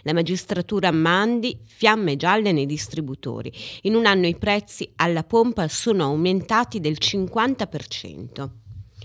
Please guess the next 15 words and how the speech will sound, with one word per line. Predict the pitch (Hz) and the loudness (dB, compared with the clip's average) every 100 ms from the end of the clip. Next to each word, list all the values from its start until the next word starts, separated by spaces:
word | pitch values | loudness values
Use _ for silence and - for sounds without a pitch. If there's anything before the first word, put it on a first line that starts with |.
| - - - - | -18 -18 -20 2
Anche | 196 214 226 | 4 4 0
in | 185 | 0
Piemonte, | 202 214 262 294 277 | 2 4 4 2 0
quindi, | 202 175 170 | 2 2 2
la | 156 | 0
magistratura | 147 143 156 - 185 185 247 247 | 0 -2 -6 -6 -6 -4 0 0
dovrà | 190 143 147 | 0 0 0
intervenire | 147 151 151 131 156 220 170 | 2 0 -4 -4 0 2 0
sull'escalation | 151 - 156 196 - 151 170 175 175 139 - - - | -2 -6 -6 -6 -6 -2 -2 -2 -4 -6 -8 -16 -18
senza | - - 254 262 269 240 | -14 -2 2 2 0 -2
sosta | 180 - 208 240 - | -2 2 2 2 -2
dei | 180 147 | -2 -2
listini | 156 160 - 220 196 | -4 -6 -4 0 2
di | 147 | 0
carburanti. | 165 127 127 - - 131 139 | -6 -10 -10 -12 -12 -12 -10